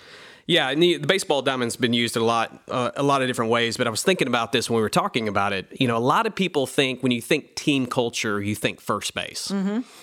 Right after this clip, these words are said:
Speaker 1: The reality is team culture is not first base. Team culture is second base.
Speaker 2: Mm.
Speaker 1: First base is a healthy you.
Speaker 2: Yep.
Speaker 1: So a healthy you is first base.
Speaker 2: Right.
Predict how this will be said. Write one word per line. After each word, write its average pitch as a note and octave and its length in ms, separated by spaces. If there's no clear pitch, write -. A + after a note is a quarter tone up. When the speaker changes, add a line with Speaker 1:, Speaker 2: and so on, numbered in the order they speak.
Speaker 1:
The B2+ 120
reality C#3 560
is G#2+ 120
team D#3 200
culture C3+ 260
is G#2 100
not A2 200
first A#2 240
base. G2+ 280
Team A#2 200
culture G#2+ 340
is - 80
second F2 300
base. - 320
Speaker 2:
Mm. F#3 260
Speaker 1:
First - 380
base A2+ 480
is G#2+ 140
a G#2 80
healthy G#2 260
you. E2 260
Speaker 2:
Yep. F#3 300
Speaker 1:
So A#2+ 180
a A#2 60
healthy F#3+ 380
you B2+ 680
is - 140
first B2 340
base. - 380
Speaker 2:
Right. F3+ 260